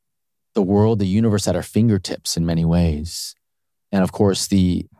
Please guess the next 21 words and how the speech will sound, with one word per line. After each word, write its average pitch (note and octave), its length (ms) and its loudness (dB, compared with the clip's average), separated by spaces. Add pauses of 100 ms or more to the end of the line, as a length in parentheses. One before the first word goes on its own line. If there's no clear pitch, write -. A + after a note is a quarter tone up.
(180)
inner C3 220 4
universe E2+ 580 -2
through F#2+ 140 0
the F2 80 -2
power F2+ 280 0
of F2 80 -2
our F2+ 140 -2
breath F#2 680 -2 (380)
and F#2+ 100 -2
our F2 120 2
beingness F#2 540 2
and E2 80 0
our E2+ 60 2
meditation. E2+ 720 0
And, D#2+ 160 -4
like, D#2+ 140 -6
we F#2 100 0
have F#2 240 2
this F2+ 180 -2
divine F2+ 520 0
instrumentation F2 1120 -2